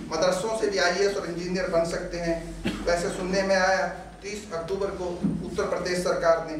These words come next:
इस दिशा में कदम बढ़ाए हैं। मैं आखिर में आप सबके यहाँ आने के लिए और उससे पहले कार्यक्रम के आयोजक, युवा पीढ़ी के होनहार नेतृत्वकर्ता श्री भास्कर प्रकाश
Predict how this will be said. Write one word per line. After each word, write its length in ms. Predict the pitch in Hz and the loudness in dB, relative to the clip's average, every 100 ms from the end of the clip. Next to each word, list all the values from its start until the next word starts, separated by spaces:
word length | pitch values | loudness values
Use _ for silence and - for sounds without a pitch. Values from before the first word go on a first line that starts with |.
| 156 - | -8 -12
इस 80 | 180 165 | -12 -12
दिशा 320 | 165 165 160 | -4 0 0
में 100 | 160 160 - - - | -2 -6 -10 -12 -4
कदम 240 | 160 180 170 | 0 0 2
बढ़ाए 300 | 143 170 160 | 4 4 2
हैं। 200 | - - - - - - 143 | 0 -8 -12 -16 -18 -14 -8
मैं 120 | - 165 | -4 2
आखिर 300 | - 202 - | 2 2 -2
में 140 | 180 - - - - - | -2 -6 -8 -12 -14 -4
आप 220 | 160 - 202 | 0 0 0
सबके 220 | 196 196 | -2 0
यहाँ 260 | 185 170 165 | 2 4 4
आने 160 | 190 | 0
के 140 | - 185 | -2 -4
लिए 280 | 160 - - - - - - - - | -4 -6 -8 -12 -16 -18 -18 -18 -4
और 140 | 156 160 160 | 0 2 0
उससे 260 | 170 - 220 | -6 0 0
पहले 300 | - - 131 - - - - - - - - - - - - | 4 2 2 -2 -8 -12 -16 -16 -16 -16 -14 -14 -12 -10 0
कार्यक्रम 540 | 170 208 226 226 220 214 | 4 6 4 2 -2 0
के 80 | 190 | 2
आयोजक, 500 | - 180 175 - - - - - - - - - | 2 2 -2 -4 -6 -14 -16 -18 -18 -18 -18 -10
युवा 280 | 143 214 220 | 2 6 6
पीढ़ी 300 | 214 214 214 | 4 -2 -2
के 100 | 202 | -2
होनहार 460 | - 185 185 165 - - - - - - - - - | -2 -2 0 0 0 -4 -12 -14 -16 -16 -16 -14 -2
नेतृत्वकर्ता 840 | 202 208 208 220 202 - - - - - - - - - - - | 2 2 2 2 2 2 0 0 -2 -4 -12 -14 -14 -14 -16 -2
श्री 180 | 196 190 | 2 2
भास्कर 460 | 185 170 - 220 196 | 2 2 2 0 0
प्रकाश 400 | 196 196 196 202 | 0 2 4 4